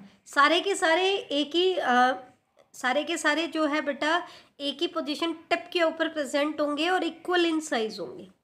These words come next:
जबकि ब्राउन एल्गी के अंदर दो ही flagella आपको देखने को मिलेंगे, लेकिन वो अनइक्वल होंगे। कैसे होंगे? अनइक्वल। एक होगा लार्जर और एक होगा स्मॉलर।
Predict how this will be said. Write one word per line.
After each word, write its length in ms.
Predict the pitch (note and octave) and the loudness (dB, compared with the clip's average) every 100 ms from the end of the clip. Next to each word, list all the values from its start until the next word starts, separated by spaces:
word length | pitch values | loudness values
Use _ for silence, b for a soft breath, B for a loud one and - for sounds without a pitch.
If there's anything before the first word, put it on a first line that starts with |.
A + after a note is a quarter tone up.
| b b b - | b b b -10
जबकि 400 | B3+ B3+ F4+ G4+ | -10 -2 2 2
ब्राउन 480 | C#4 B3+ B3+ D#4+ F#4+ | 0 2 4 6 4
एल्गी 320 | G4 E4+ F#4+ | 2 2 2
के 160 | F#4+ F#4+ | 2 2
अंदर 360 | D#4+ D#4+ F4+ | 4 4 2
दो 320 | C4+ A3 C#4+ | 2 0 2
ही 200 | C#4+ E4 | 4 2
flagella 460 | F#4 F4+ D#4 D#4+ E4+ | 2 2 2 2 4
आपको 380 | E4 D#4 - D#4+ | 6 4 2 0
देखने 360 | D4 C#4 C#4 | 2 2 -2
को 140 | C#4+ C#4+ | -2 -2
मिलेंगे, 500 | C#4 C4 B3 C#4+ D#4 B B B | -2 -2 -2 -4 -4 B B B
लेकिन 340 | A#3+ C4+ C#4 F4+ | 0 2 2 0
वो 180 | D#4+ | 0
अनइक्वल 760 | G4 - D#4 F4+ G4 - E4 D4+ | -2 4 4 4 2 2 4 4
होंगे। 320 | A3 F#3 G3 | 2 -2 -4
कैसे 360 | G3 C4+ C4+ E4 | 0 0 2 2
होंगे? 480 | D#4+ D4 D4+ F#4 F#4 B B | 2 2 0 0 -6 B B
अनइक्वल। 600 | C#4 D4+ C#4+ - A3+ G3+ G3+ _ _ | -2 0 -2 -4 -4 -4 -8 _ _
एक 240 | C#4+ E4 F#4 | -4 -2 -2
होगा 240 | F4+ F4+ | 4 6
लार्जर 800 | F#4 D4 B3 B3+ C#4+ E4+ G4 - | 8 6 6 4 6 6 6 4
और 140 | C4 C4+ | 4 4
एक 260 | D4 D#4 | 2 0
होगा 280 | D#4 D4+ D#4 | -2 0 2
स्मॉलर। 560 | D#4+ - B3+ G3 F3+ | 0 -2 -2 -2 -4